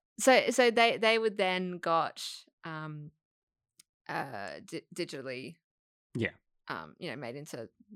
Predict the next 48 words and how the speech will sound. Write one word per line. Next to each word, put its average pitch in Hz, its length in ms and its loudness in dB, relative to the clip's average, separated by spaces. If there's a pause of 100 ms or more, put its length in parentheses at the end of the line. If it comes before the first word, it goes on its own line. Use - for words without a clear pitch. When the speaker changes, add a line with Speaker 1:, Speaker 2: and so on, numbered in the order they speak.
(280)
Speaker 2:
Like, 113 220 0
Speaker 1:
thousands. 117 240 -10
Speaker 2:
thousands 87 500 -4
and 208 100 -2
Speaker 1:
Yeah. 190 140 4
Speaker 2:
thousands 85 460 -8
and 190 80 -4
Speaker 1:
Yeah, - 80 0
so - 40 -2 (120)
Speaker 2:
thousands. 226 100 4
Speaker 1:
stuff - 160 2
like 143 100 4
that. 95 240 0
But, 175 280 6 (200)
but 165 200 4
there 185 140 4
was 190 140 -2
a 180 60 0
lot 170 300 -4 (140)
that, - 200 -6 (220)
that 127 120 4
was 117 160 8
Speaker 2:
Yeah. 120 100 6
Speaker 1:
really 104 220 4
practical. - 600 -10 (340)
Speaker 2:
I 139 80 4
feel 156 200 8
like, 165 200 4
um, 110 600 2 (680)
it, 139 220 4
it's 139 220 2
interesting 139 440 2
as 110 100 0
well 113 220 6
because 107 280 -2
I 110 40 4
know 110 180 2
films 113 360 -2
like 104 240 -4
The 107 160 -6
Thing, 110 680 -2 (320)
the 196 60 -4
Speaker 1:
Mm. 165 220 -2
Speaker 2:
two 113 220 0
thousand 104 360 -2
and 104 100 -4
eleven 120 560 -4
Thing, 254 300 -8